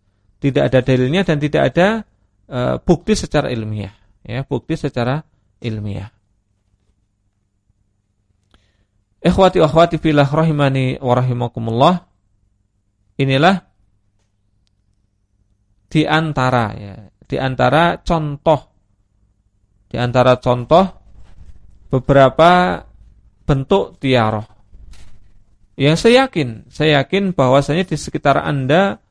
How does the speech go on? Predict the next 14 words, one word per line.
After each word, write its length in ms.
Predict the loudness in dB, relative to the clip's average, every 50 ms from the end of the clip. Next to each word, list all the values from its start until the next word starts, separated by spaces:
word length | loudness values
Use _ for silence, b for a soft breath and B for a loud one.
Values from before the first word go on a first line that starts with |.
| _ _ _ _ _ _ _ _ _ _ -10
eh, 200 | -6 -4 -4 -4 -2
masih 340 | -2 -2 0 2 2 2 2
ada 400 | 2 2 2 2 2 0 -2 -6 _ _ _ _ _ _ _ _ _ _ _ _ _ 0
model-model 720 | 0 2 4 4 4 4 4 2 0 0 2 2 2 2
tiaroh 320 | 2 2 4 4 4 4 4
yang 240 | 2 2 2 2 2
lain. 400 | 2 2 0 -2 -6 -10 -14 -18 -20 _ _ _ _ _ _ _ _ -6
Yang 540 | -4 -4 -2 -2 -4 -6 -8 -10 -12 -12 -8 -6
tentunya 400 | -6 -4 -4 -4 -4 -4 -2 -2
karena 240 | -4 -4 -4 -4
saya 160 | -2 -4 -4 -4
tidak 240 | -4 -4 -6 -4 -2 0
tahu 560 | 0 2 2 2 0 0 0 0 0 -2 -4 -8 _ _ _ _ _ _ _
secara 480 | _ -8 -8 -4 0 0 2 2 2